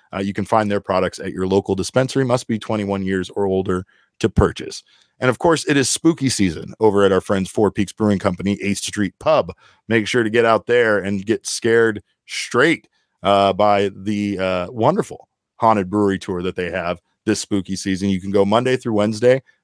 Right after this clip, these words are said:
They have two tours, at seven, one at seven P M and one at eight thirty P M. Uh, we've also have some pretty fun events in the works with our friends from Four Peaks, so make sure to stay tuned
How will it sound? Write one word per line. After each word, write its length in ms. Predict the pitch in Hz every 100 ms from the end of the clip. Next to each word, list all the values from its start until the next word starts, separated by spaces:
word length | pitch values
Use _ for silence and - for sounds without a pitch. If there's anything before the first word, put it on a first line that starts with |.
| _ -
They 120 | 98
have 200 | 98 -
two 180 | - 185
tours, 440 | - 92 95 - -
at 180 | 87 -
seven, 260 | 131 131
one 160 | 123 131
at 100 | 117
seven 260 | 123 117
P 100 | 107
M 120 | 104 98
and 80 |
one 120 | 95 92
at 80 | -
eight 200 | 98 92
thirty 240 | 95 90
P 180 | 85 98
M. 160 | 85 82 _ _ -
Uh, 160 | 87 85
we've 180 | 110 139
also 240 | 120 120
have 140 | 104 98
some 140 | 95
pretty 200 | - 98
fun 340 | - 101 98 92 _ _ -
events 440 | 98 104 107 -
in 160 | 117 107
the 80 | 101
works 260 | 107 107
with 100 | 104
our 100 | 98
friends 240 | - 101 98
from 140 | 95
Four 220 | - 101
Peaks, 260 | 92 98 -
so 80 | 95
make 160 | 101
sure 140 | - 110
to 80 |
stay 240 | 101 - 92
tuned 340 | - 101 101